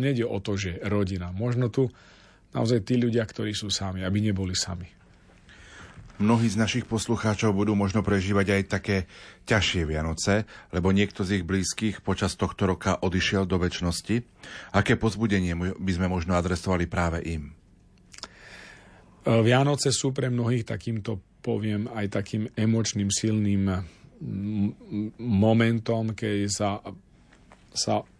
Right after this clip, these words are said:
Speaker 1: aj my, aj my možno sa vraciame späť a chýbajú nám tí ľudia, ktorými sme prežili a nie sú už medzi nami. Naozaj len taká dôvera v Pána a taká, poviem, aj taká, taká nádej,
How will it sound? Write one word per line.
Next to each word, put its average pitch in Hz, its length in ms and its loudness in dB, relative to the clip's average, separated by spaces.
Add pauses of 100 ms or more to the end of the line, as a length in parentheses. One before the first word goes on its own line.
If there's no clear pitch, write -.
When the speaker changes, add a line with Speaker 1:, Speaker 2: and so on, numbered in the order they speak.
(460)
Speaker 1:
aj 113 160 -2
my, 113 160 2 (720)
aj 101 80 2
my 113 80 4
možno 113 320 2
sa 104 160 0
vraciame 107 560 2
späť 110 320 0
a 101 80 -2
chýbajú 98 400 2
nám 92 160 -2
tí 98 160 -4
ľudia, 92 560 0 (480)
ktorými 101 480 0
sme 98 160 2
prežili 104 560 2
a 101 80 -2
nie 92 160 0
sú 104 160 -2
už 98 160 0
medzi 87 320 0
nami. 82 320 -2 (1200)
Naozaj 123 400 6
len 104 160 -4
taká 104 320 -4
dôvera 101 560 -2 (560)
v - 160 -20
Pána 101 640 -2
a 92 80 -6
taká, 95 480 -4 (240)
poviem, 101 320 0
aj 104 160 -4
taká, 98 280 0 (120)
taká 104 240 0
nádej, 101 560 4